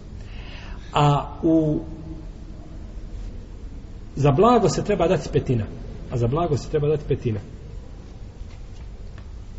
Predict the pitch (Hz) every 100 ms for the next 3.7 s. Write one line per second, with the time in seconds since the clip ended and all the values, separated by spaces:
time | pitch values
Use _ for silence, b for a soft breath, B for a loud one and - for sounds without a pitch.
0 | - - - - - 147 147 - 156 160
1 | 131 123 156 123 110 127 135 110 98 -
2 | - - - - - - - - - 123
3 | 135 120 135 131 117 135